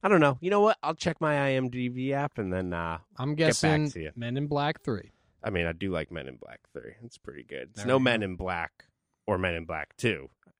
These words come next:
Speaker 2: I'm guessing Goonies.
Speaker 1: Goonies is good. I like Goonies. I like Fratelli Chase, the song
Speaker 2: Mm-hmm.
Speaker 1: from Goonies.
Speaker 2: Mm-hmm.
Speaker 1: Banger.
Speaker 2: I'm gonna think of the one that I'm thinking, but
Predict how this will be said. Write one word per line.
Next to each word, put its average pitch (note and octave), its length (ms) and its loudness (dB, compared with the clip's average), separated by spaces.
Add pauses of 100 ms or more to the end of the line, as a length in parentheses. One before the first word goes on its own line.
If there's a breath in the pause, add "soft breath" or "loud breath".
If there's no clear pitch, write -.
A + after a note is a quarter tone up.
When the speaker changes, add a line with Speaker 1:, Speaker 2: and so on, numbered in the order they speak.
Speaker 2:
I'm A#2+ 160 -4
guessing D3+ 600 0 (400)
Goonies. C#3 600 4 (1040)
Speaker 1:
Goonies B3+ 260 -4
is B2+ 120 -10
good. - 180 -12 (440)
I C3+ 40 -14
like C#3+ 140 -20
Goonies. G2 340 -16 (360)
I A2+ 60 -6
like A#2+ 120 -6
Fratelli G2+ 400 -4
Chase, - 440 -8 (120)
the - 60 -20
song G2 300 -6
Speaker 2:
Mm-hmm. A#2+ 80 -12
Speaker 1:
from G#2+ 120 -10
Goonies. A2+ 420 -8 (260)
Speaker 2:
Mm-hmm. A2 360 -10 (720)
Speaker 1:
Banger. F2 380 -10 (880)
Speaker 2:
I'm C3 200 -6 (1200)
gonna D#3+ 280 2
think D3+ 320 -6
of C#3 140 -6
the B2 100 -4
one A#2+ 220 -4
that A#2+ 80 -4
I'm A#2 100 -6
thinking, A#2+ 420 -6
but G#2+ 260 -8